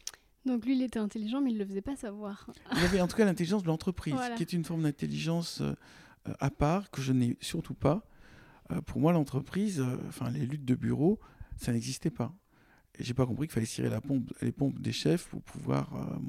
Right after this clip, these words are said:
Speaker 2: gravir les échelons. Pour moi, je pensais gravir les échelons en faisant des bons reportages. C'était une erreur. Donc c'est pour ça que c'était bien que je parte.
Speaker 1: Avant de se quitter, euh, on va être obligé de spoiler un peu le livre, puisque évidemment, comme on s'y attend, cette intelligence ne dure pas.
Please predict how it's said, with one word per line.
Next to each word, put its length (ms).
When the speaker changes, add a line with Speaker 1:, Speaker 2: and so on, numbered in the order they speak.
Speaker 2:
gravir 360
les 180
échelons. 380
Pour 120
moi, 300
je 100
pensais 280
gravir 260
les 100
échelons 300
en 20
faisant 160
des 80
bons 140
reportages. 580
C'était 180
une 100
erreur. 340
Donc 180
c'est 120
pour 100
ça 100
que 80
c'était 140
bien 100
que 60
je 60
parte. 300
Speaker 1:
Avant 200
de 720
se 180
quitter, 580
euh, 280
on 40
va 100
être 160
obligé 180
de 40
spoiler 320
un 120
peu 160
le 60
livre, 260
puisque 240
évidemment, 520
comme 220
on 60
s'y 160
attend, 400
cette 200
intelligence 540
ne 160
dure 300
pas. 200